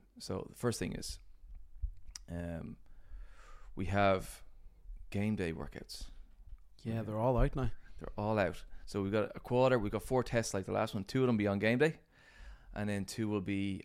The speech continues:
Speaker 1: at some stage between now and game day in our daily programming.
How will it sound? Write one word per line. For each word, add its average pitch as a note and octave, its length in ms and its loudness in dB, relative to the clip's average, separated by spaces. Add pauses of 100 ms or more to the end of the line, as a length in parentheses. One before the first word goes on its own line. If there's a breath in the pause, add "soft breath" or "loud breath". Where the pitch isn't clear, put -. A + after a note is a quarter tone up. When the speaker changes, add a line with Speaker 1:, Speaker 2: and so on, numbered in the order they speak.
Speaker 1:
at G2 120 -10
some C3 220 -2
stage F#2+ 300 0
between G2+ 380 -2
now F#2+ 160 -2
and G2 100 -4
game G2+ 200 -4
day G2 240 -4
in F#2+ 140 -4
our F#2 60 -4
daily G2 260 -4
programming. G2 500 -8